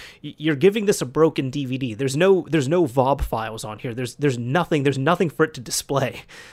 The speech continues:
<laughs> But, again, it, my controller, I'm sure you all can hear it, my controller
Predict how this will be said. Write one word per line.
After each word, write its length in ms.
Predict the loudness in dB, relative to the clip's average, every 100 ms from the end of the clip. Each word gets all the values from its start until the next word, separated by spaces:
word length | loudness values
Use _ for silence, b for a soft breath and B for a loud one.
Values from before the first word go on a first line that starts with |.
| B
<laughs> 80 | -8
But, 240 | -6 -6 _ _ -20 -20 _
again, 380 | -4 -4 -4 -6
it, 220 | -6 -6 _ _ _ _ _ _ _ _
my 220 | -8 -4 -4
controller, 680 | -4 -4 2 4 4 2
I'm 200 | 0 -4
sure 200 | -2 0
you 100 | 2 2
all 80 |
can 100 | 0
hear 140 | 0 0
it, 40 |
my 120 | 0
controller 500 | -6 -4 0 2 0